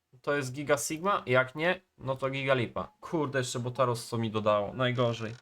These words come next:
Najgorszy bot, jaki istnieje. Dobra. Pierwszy to jest fatalny. Drugi, ale dobrze dla mnie i dla niego był fatalny. Drugi, no dobra, drugi ładnie dał.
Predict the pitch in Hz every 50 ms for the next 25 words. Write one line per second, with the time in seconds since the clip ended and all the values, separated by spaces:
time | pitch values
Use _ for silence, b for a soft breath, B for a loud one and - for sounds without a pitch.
0 | - - - _ _ _ _ _ _ _ _ _ - 135 139 139 165 175 170 -
1 | - 165 147 151 156 151 151 147 147 - 147 143 127 - - - 143 135 123 117
2 | 113 104 - - _ _ _ _ _ _ _ _ _ _ _ _ _ _ _ _
3 | _ _ _ _ _ _ _ _ _ _ _ _ _ _ - 117 117 113 110 107
4 | - - - _ _ _ _ _ _ _ _ _ _ _ _ _ _ _ - 139
5 | 139 139 139 - - 139 127 131 123 123 123 - - - - 131 127 - 120 110
6 | 101 101 101 107 113 117 120 123 - - - - - _ - 110 107 120 131 135
7 | 127 123 127 127 131 139 147 - - - 120 120 120 127 127 123 123 127 127 131
8 | 131 131 131 131 127 135 131 127 117 107 104 101 95 - 104 - - 98 95 98
9 | 101 104 120 131 127 123 135 139 143 143 131 117 107 104 104 104 123 139 139 135
10 | 131 127 113 107 113 107 98 113 113 117 127 143 160 160